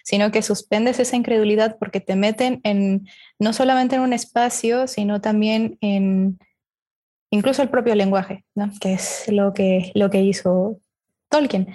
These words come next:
Y bueno, eso nos lleva primero a uno de los antecedentes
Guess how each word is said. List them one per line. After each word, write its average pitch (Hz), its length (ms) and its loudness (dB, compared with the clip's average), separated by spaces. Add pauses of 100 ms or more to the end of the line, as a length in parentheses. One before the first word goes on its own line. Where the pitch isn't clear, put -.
(640)
Y 214 400 2
bueno, 233 240 2
eso 247 200 0
nos 233 180 0
lleva 247 500 2 (1120)
primero 226 440 2
a 233 100 2
uno 214 180 0
de 220 60 2
los 208 180 -2
antecedentes 208 1120 -2